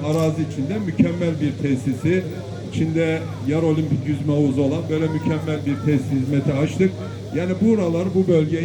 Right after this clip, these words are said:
inşallah gelecekte Çekmeköy'ümüzün en değerli bölgeleri olmaya aday. Bir de iki tane okul yaptık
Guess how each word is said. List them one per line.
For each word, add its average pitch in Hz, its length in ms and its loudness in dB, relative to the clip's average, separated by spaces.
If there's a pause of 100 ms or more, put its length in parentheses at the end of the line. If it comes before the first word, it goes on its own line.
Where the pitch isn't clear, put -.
inşallah 160 440 -2 (140)
gelecekte 151 600 0
Çekmeköy'ümüzün 147 800 0 (140)
en 185 240 2
değerli 151 320 2
bölgeleri 151 480 2
olmaya 151 480 0
aday. 165 340 2 (600)
Bir 196 180 4
de 208 280 2 (240)
iki - 180 0
tane 180 220 2
okul 185 300 6
yaptık 135 360 2